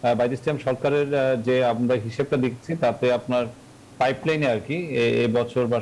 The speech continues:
সামনের বছর মিলিয়ে আমাদের সেটা বাইশ, তেইশ কোটি টাকা দে-, মানে তেইশ কোটি টিকা আমরা overall পাবো। এবং মানুষের রেজিস্ট্রেশনও যেটা হচ্ছে যে registration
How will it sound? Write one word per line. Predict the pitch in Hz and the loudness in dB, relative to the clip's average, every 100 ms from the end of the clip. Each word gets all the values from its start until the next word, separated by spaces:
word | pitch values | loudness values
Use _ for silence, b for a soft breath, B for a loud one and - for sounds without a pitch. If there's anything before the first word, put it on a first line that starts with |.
| - | -2
সামনের | 113 120 | -2 0
বছর | 113 117 123 | 0 0 0
মিলিয়ে | 120 120 120 | 2 2 2
আমাদের | 113 113 110 113 107 - | 2 -2 -2 -2 -2 -4
সেটা | 123 | -2
বাইশ, | 107 110 107 - 123 117 | 0 0 0 -6 -12 -2
তেইশ | 117 - 113 | -2 -2 -2
কোটি | 107 | -2
টাকা | 107 101 107 | -2 0 0
দে-, | 113 107 117 | 0 0 0
মানে | 110 107 104 101 123 | 0 2 0 -2 -2
তেইশ | 110 | -2
কোটি | - 110 101 - - - | -2 -2 -2 -8 -16 -4
টিকা | 120 240 | -2 0
আমরা | 110 226 - - - - - | 2 0 -2 -8 -20 -14 -2
overall | 117 123 120 104 | 2 2 0 0
পাবো। | 107 85 85 - - - - | -2 -2 -8 -16 -20 -10 0
এবং | 127 127 | 2 2
মানুষের | 131 135 156 135 | 0 -2 0 0
রেজিস্ট্রেশনও | 135 156 151 180 175 208 | 0 -2 -4 -2 0 0
যেটা | 190 175 165 | 0 0 0
হচ্ছে | 139 135 - 175 | -2 -4 -2 0
যে | 156 | 2
registration | 127 127 120 143 - 147 143 | 2 2 -2 -4 -2 -2 -2